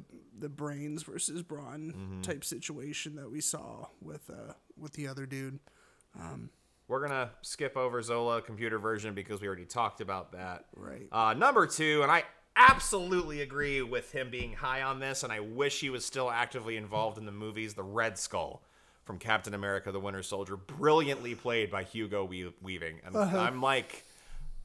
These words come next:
Speaker 2: beside myself where when he disappeared in, because of the Tesseract at the beginning of, or at the end of, uh, Captain America, the First Avenger,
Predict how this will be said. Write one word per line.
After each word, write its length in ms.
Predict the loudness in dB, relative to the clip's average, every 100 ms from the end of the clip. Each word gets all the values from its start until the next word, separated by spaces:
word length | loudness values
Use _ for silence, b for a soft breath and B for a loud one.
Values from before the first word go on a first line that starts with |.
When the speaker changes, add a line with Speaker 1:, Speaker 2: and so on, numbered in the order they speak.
| -2
Speaker 2:
beside 420 | 2 10 10 10 6
myself 560 | 2 2 4 2 0 0
where 400 | 2 2 0 -6 -10
when 140 | -6
he 160 | -4 0
disappeared 800 | 2 4 2 0 4 4 4 2
in, 420 | 0 -2 -4 -10 -16 -20 -18
because 280 | -6 -4
of 80 | -4
the 40 | -2
Tesseract 720 | 0 0 0 0 -2 -4 -14 -16
at 140 | -12
the 80 | -10
beginning 380 | -4 -2 -2 -4
of, 180 | -6
or 180 | -2 0
at 100 | 0
the 100 | -2
end 180 | -4 -2
of, 180 | -6 -4
uh, 180 | -8 -8
Captain 220 | -8 -6 -4
America, 380 | -4 -2 -4 -6 -10
the 80 | -6
First 240 | -6 -4
Avenger, 440 | -6 -4 -4 -4